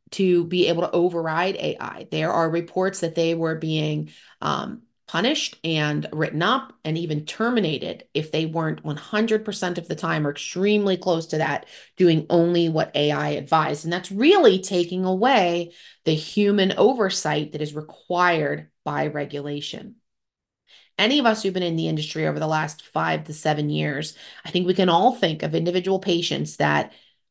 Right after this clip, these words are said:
probably can't walk as well as they should because they got discharged too soon, because A I denied their coverage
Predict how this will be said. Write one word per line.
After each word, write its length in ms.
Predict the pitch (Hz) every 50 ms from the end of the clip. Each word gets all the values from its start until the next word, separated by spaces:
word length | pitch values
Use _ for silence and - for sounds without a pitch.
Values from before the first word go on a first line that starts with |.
| _ _ -
probably 320 | 208 208 220 233 254 254
can't 320 | 247 - 262 247 - -
walk 320 | 190 196 208 226 240 233 -
as 140 | 196 160 156
well 180 | 156 151 156
as 100 | 156 151
they 140 | - - 180
should 340 | - - - - - - - _ _ _ _
because 220 | - 151 165 156 151
they 80 | 165
got 200 | 156 160 156 156
discharged 760 | - 170 160 - - 147 - - - - - - - - -
too 160 | - 208 208 202
soon, 340 | - - 170 120 - - -
because 300 | - 165 - 143 - - -
A 180 | 156 175 247 262
I 380 | 220 185 180 180 180 180 175 - - _ _ _ -
denied 360 | - 151 151 156 160 160 165
their 100 | 214 220
coverage 640 | 220 - 165 151 147 143 143 143 147 - - -